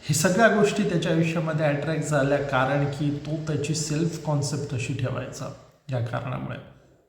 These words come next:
नाईन्टीन नाईन्टी फाईव्हमध्ये एका इंटरव्ह्यूमध्ये त्याने सांगितलेलं होतं की, "मी मायकल जॅक्सनपेक्षा मोठा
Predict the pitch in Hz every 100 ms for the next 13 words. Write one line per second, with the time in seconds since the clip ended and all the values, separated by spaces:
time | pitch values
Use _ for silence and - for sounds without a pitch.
0 | _ - - - - - - 135 147 170
1 | 165 175 175 202 190 190 185 180 170 175
2 | 160 156 156 160 156 147 151 143 143 143
3 | 131 120 131 131 127 131 135 135 139 120
4 | 127 117 143 - 123 117 - 180 165 165
5 | - - 147 135 127 117